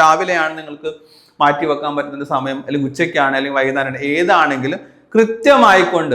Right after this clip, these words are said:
നമ്മൾ ഭക്ഷണം കഴിക്കാൻ സമയം കണ്ടെത്തുന്നു, ഉറങ്ങാൻ സമയം കണ്ടെത്തുന്നു, ഇതേപോലെ നമ്മുടെ ഒരു പ്രിഫറൻസ് ആയിക്കൊണ്ട് നമ്മുടെ ഡ്രീമിനെ കാണുകയും ഒരു ടൈം മാറ്റി വെക്കുകയും ചെയ്യുക. പലപ്പോഴും ഒത്തിരി ക്ലാസ്സുകൾ ഉള്ളപ്പോൾ പല വീഡിയോയിലും ഞാൻ പറഞ്ഞിട്ടുള്ളതാണ്, ഏർ,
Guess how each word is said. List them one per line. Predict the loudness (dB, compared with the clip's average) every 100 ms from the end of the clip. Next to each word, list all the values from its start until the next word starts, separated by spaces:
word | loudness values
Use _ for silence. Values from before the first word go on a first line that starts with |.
| -2
നമ്മൾ | 0 -2 -2 -4 0
ഭക്ഷണം | 0 2 0
കഴിക്കാൻ | 0 0 -2 -2
സമയം | -2 -4
കണ്ടെത്തുന്നു, | -4 -6 -6 -2
ഉറങ്ങാൻ | 2 2 2 0 -2
സമയം | -2 -4 -4
കണ്ടെത്തുന്നു, | -6 -6 -6
ഇതേപോലെ | -4 2 2 2 2 4 6 6 4 2 -6 -6
നമ്മുടെ | -4 0 2 2
ഒരു | 2
പ്രിഫറൻസ് | 0 -2 -4 -2 0 -2 -2
ആയിക്കൊണ്ട് | -2 -2 -6 -12 -12
നമ്മുടെ | -10 -10 -8
ഡ്രീമിനെ | -8 -8 -8 -6 0
കാണുകയും | 0 0 -4 -4 -10 _ _
ഒരു | -2 2
ടൈം | 4 2 0
മാറ്റി | -2 -2 -4 -6
വെക്കുകയും | -6 -6 -6
ചെയ്യുക. | -2 -2 -4 -8 _ _
പലപ്പോഴും | 2 4 2 2 -2
ഒത്തിരി | -4 -6 -4 0
ക്ലാസ്സുകൾ | 2 2 -2 -2
ഉള്ളപ്പോൾ | -2 -2 -2 0
പല | 2
വീഡിയോയിലും | 4 4 0 -4
ഞാൻ | -2 -2
പറഞ്ഞിട്ടുള്ളതാണ്, | -2 -4 -4 0 0 0 -6 -20 _ _
ഏർ, | 2